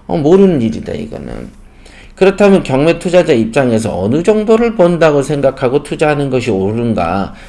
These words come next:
요거에 대해서, 어, 한번 생각해 볼 필요는 있죠. 그것은, 어, 매우 주관적인 영역이다. 각자 나는 얼마 투자해서 얼마 정도 이익을 갖지 않으면 백 번이라도 낙찰받지 못해도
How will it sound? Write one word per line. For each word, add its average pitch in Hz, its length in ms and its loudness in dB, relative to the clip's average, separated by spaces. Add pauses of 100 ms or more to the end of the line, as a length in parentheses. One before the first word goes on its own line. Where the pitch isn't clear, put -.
(120)
요거에 135 360 6
대해서, 120 560 2 (200)
어, 95 280 -4
한번 151 320 0
생각해 165 420 -2
볼 92 200 -6
필요는 92 420 -6
있죠. 73 480 -12 (440)
그것은, 185 520 0 (320)
어, 104 160 -2
매우 151 400 4
주관적인 151 680 0
영역이다. 87 800 -4 (440)
각자 196 600 0
나는 110 420 -2
얼마 117 500 0
투자해서 165 560 2
얼마 135 380 2
정도 175 320 2
이익을 143 340 2
갖지 117 320 -4
않으면 101 540 -4
백 127 260 -4
번이라도 170 720 4
낙찰받지 123 840 -2
못해도 104 640 0